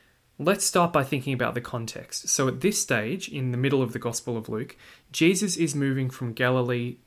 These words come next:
to Judea for the final phase of his ministry. So he's getting ready to go to Jerusalem. But along the way, he's speaking to the crowds in Judea and the other regions. He's doing ministry.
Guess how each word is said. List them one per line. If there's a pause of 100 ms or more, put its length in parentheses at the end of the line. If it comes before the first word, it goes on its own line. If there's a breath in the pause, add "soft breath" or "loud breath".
(760)
to
Judea
for
the
final
phase
of
his
ministry.
So
he's
getting (220 loud breath)
ready
to
go
to
Jerusalem.
But
along
the
way, (320 loud breath)
he's
speaking
to
the
crowds
in
Judea
and
the
other
regions. (220 loud breath)
He's
doing
ministry.